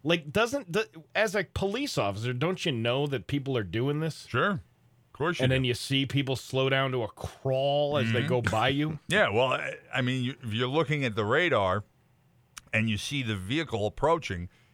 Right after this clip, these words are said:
Speaker 2: it will automatically show you the speed,
Speaker 1: Mm-hmm.
Speaker 2: and then, yeah, the, the number will be dropping.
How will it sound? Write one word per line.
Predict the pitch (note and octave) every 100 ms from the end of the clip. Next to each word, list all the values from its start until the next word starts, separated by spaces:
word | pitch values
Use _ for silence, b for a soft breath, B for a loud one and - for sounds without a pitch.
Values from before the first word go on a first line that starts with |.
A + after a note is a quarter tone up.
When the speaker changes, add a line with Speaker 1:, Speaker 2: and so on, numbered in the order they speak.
| _ A2+
Speaker 2:
it |
will | A#2
automatically | A#2+ C3+ B2 B2 C3 C3 A2
show | F#2 - D3
you | B2+
the | G2+
speed, | - - F3+ D#3 G#2+ G2 B -
Speaker 1:
Mm-hmm. | -
Speaker 2:
and | B2 C3
then, | B2
yeah, | D3+ G3 G2
the, | A2 B2 A#2
the | A#2
number | A#2+ C#3 F3 A#2 A#2
will | A#2+ A2+
be | G#2 G2+
dropping. | G2 B2+ C3+ F#2+ E2